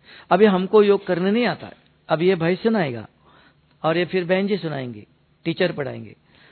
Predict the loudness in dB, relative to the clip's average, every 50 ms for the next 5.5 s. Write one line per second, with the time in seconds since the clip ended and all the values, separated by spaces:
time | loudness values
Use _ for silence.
0 | _ -2 0 0 4 4 4 4 4 4 2 4 4 2 2 4 4 2 2 2
1 | 2 0 0 0 0 2 0 0 2 2 -2 -2 -4 -4 -4 -6 -6 -6 -6 -8
2 | -8 -6 -8 -10 -8 -6 -4 -2 -2 -2 -4 -6 -6 -6 -6 -6 -4 -4 -4 -2
3 | -2 -2 -4 -6 -8 -6 -2 -2 -2 -2 -2 -2 0 2 2 4 2 2 2 2
4 | 0 0 -2 -6 _ -4 -4 -4 -4 -4 -4 -4 -4 -4 -6 -8 -10 -14 -14 -12
5 | -10 -10 -8 -8 -10 -10 -12 -16 -18